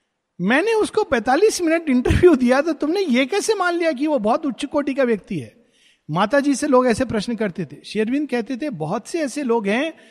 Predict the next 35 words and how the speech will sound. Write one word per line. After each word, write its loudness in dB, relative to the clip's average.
जो 0
माता 0
जी 0
के 0
बहुत -2
करीब 2
हैं 4
और 8
माता 2
जी 0
उनको 0
हार्डली 2
देखती -4
हैं -2
कभी, -4
शायद -2
ही 2
कभी 2
वो 4
प्रणाम 0
में 2
आते 0
हैं, 0
बहुत -2
रेयरली 2
मां -2
उनको -4
देखती -4
हैं, -2
क्योंकि 2
वो 0
उनके -2
इतने -4
करीब -4
हैं। -12